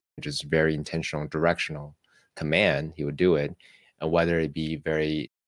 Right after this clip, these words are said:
feminine, supportive space, he would do that too. So I think to your point, essentially that's what you're referring to.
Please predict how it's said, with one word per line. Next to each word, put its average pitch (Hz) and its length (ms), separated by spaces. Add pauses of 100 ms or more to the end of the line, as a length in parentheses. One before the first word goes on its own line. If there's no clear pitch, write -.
(120)
feminine, 78 580
supportive 76 500
space, 80 520
he - 140
would 95 120
do 98 120
that 98 200
too. - 280 (580)
So 80 640 (180)
I 78 100
think 90 360
to - 160
your 82 140
point, 85 540
essentially 87 680
that's 80 240
what 80 120
you're 78 180
referring 78 460
to. 73 220